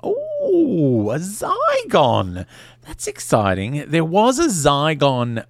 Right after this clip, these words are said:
Um, I know I was talking about the last time, time Anita Dobson was in the show, uh, but there was a Zygon in that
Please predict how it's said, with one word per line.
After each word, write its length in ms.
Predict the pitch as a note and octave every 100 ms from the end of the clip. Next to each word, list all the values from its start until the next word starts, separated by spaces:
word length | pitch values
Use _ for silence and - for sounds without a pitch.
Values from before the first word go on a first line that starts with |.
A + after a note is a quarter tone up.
| -
Um, 720 | A2 G#2+ G#2 G2+ G2+ G2 G2 - - - -
I 80 | A#2
know 120 | B2
I 40 |
was 180 | A#2 A2
talking 260 | A#2+ G#2 G#2+
about 140 | G2+
the 80 | G#2
last 240 | G#2 G#2
time, 300 | - G#2 G2 - -
time 280 | - G#2+ G2+
Anita 340 | G#2 G2+ F#2+
Dobson 360 | F#2+ G2 - G2
was 160 | F#2
in 160 | G#2 G2
the 80 | F#2+
show, 380 | - F#2+ F2 - - - - -
uh, 460 | A2+ A2 A2 A2
but 180 | G#2+ A#2+
there 140 | C3
was 320 | B2 C#3 E3 F3+
a 60 |
Zygon 840 | E3+ C#3 C3 B2+ B2+ B2+ A#2+ A2+ A#2 -
in 360 | - B2 A#2+ A#2
that 280 | A2+ A2